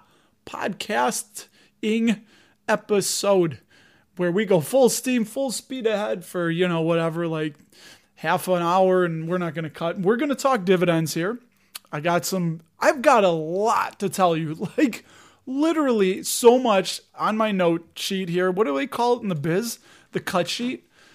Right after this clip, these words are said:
Uh, I've got so much on my cut sheet to tell you. I don't know if I'm gonna be able to get to it all. I'm gonna try my damnedest and keep it under thirty min-, well,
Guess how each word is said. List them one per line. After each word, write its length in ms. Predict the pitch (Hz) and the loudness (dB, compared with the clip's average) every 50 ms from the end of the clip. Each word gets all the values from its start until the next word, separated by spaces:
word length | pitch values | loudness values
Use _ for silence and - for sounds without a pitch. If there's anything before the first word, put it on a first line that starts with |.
| _ _ _ - - | _ _ _ -14 -10
Uh, 260 | 185 185 180 180 - - | -8 -8 -8 -8 -8 -6
I've 160 | - 220 214 | -6 -6 -2
got 220 | - 285 269 220 - | 0 0 0 0 -2
so 260 | - - - 220 226 | -4 0 4 4 4
much 280 | 226 247 226 190 - | 4 4 0 2 0
on 100 | 196 190 | 0 0
my 140 | 180 175 165 | 0 -2 -4
cut 260 | 160 - 180 170 165 | -4 -4 -2 -2 -2
sheet 300 | - - - 165 160 151 | -4 -6 -6 -8 -8 -8
to 80 | - 160 | -12 -16
tell 280 | 143 - 160 156 160 165 | -10 -8 -6 -4 -4 -2
you. 200 | 180 185 190 190 | -2 0 0 0
I 140 | - 175 | 0 0
don't 200 | 165 180 196 202 | 2 2 2 2
know 80 | 202 202 | 2 -2
if 100 | 190 - | 0 0
I'm 120 | 190 180 | 0 0
gonna 160 | 175 185 180 165 | 0 -2 -4 -2
be 140 | 165 170 | -2 -2
able 180 | 170 160 170 170 | 0 0 -2 -2
to 60 | 165 | -2
get 200 | 143 170 185 202 - | -2 -4 -6 -6 -6
to 160 | - 165 151 | -10 -10 -8
it 80 | 147 | -8
all. 200 | 143 139 139 - - | -8 -10 -12 -10 -8
I'm 80 | 170 | -6
gonna 160 | 208 262 269 254 | -4 -4 -4 -4
try 420 | - - - 196 185 185 185 185 - _ _ _ _ _ _ _ _ _ _ _ _ _ _ - - | -6 -2 0 0 0 0 -2 -4 -8 _ _ _ _ _ _ _ _ _ _ _ _ _ _ -14 -8
my 120 | 165 170 | -4 -4
damnedest 600 | 175 170 180 180 185 180 165 180 180 180 - - - _ _ - - - - - - - - _ _ _ _ - | -2 -2 -2 -2 0 0 0 0 0 0 -2 -8 -12 _ _ -20 -20 -20 -20 -20 -20 -20 -20 _ _ _ _ -8
and 260 | 175 170 170 170 165 | -6 -4 -2 -4 -4
keep 240 | - - 208 202 160 | -4 -2 -4 -2 -2
it 100 | 190 180 | 0 0
under 360 | 175 170 175 175 170 175 170 | 0 0 0 -2 -2 -2 -2
thirty 400 | 151 - - - 190 185 180 175 | -4 -6 -6 -2 0 0 0 0
min-, 180 | 170 160 160 151 | -2 -4 -6 -6
well, 320 | 165 165 165 165 147 135 | -6 -6 -4 -6 -6 -8